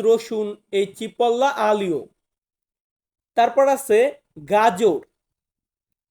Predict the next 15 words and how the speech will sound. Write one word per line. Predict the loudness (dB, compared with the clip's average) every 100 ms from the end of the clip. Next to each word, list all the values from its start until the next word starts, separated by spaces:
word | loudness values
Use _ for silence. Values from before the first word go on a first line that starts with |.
| -8
আমরা | -2 -2 -2
যে | -4 -2
গাজর | 2 2 2 0
খাই, | -4 -2 -4 -14 _ _ _ -4
এই | -4 -2
গাজরকে | -4 0 0 0 -2 -2
আমরা | -2 -2
ইতালিয়ান | -2 -2 -2 -6
ভাষাতে | -12 -12 -12 -10
কি | 0 0
বলবো, | 2 -2
এটা | -4 -6
তো | -6 -8
শিখতে | -10 -2 0 0
হবে। | -2